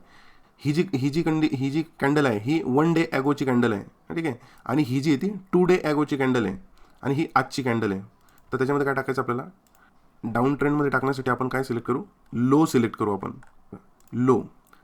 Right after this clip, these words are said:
डेली लो इज कसा पाहिजे आपल्याला, लेस दॅन पाहिजे. कशापेक्षा, तर मागच्या एक, अ, एक, दोन, तीन, चार, पाच कॅन्डलपेक्षा खाली पाहिजे याचा लो,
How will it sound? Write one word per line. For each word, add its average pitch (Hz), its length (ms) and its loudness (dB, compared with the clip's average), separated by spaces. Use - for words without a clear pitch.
डेली 156 440 2
लो 131 140 4
इज 175 380 2
कसा 151 160 0
पाहिजे 160 220 2
आपल्याला, 139 260 0
लेस 147 340 2
दॅन 160 200 2
पाहिजे. 113 320 0
कशापेक्षा, 165 500 -2
तर 160 120 2
मागच्या 147 520 2
एक, 160 300 2
अ, 123 40 -2
एक, 165 240 0
दोन, 143 320 2
तीन, 151 360 -4
चार, 143 300 0
पाच 143 220 8
कॅन्डलपेक्षा 143 560 0
खाली 143 260 4
पाहिजे 147 260 4
याचा 113 220 0
लो, 98 140 -2